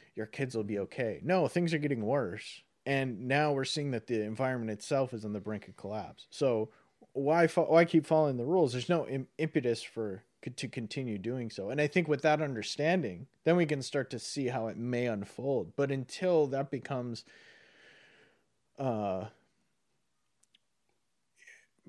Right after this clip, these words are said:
consciously understood and accepted, or at least considered by the, by a lot more people,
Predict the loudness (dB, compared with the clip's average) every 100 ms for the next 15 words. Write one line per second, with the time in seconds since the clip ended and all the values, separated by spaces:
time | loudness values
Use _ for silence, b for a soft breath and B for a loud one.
0 | -20 -20 _ -16 -4 0 0 0 -4 -2
1 | -2 -2 -4 -12 _ _ 0 2 2 0
2 | -2 4 4 4 -2 -6 -6 -2 -2 -4
3 | -10 -6 -6 -4 -6 -6 -10 -10 -8 0
4 | 2 2 0 -4 -4 -6 -10 _ _ -4
5 | 2 2 4 2 0 -2 -2 -2 -2 -2
6 | -2 -2 -2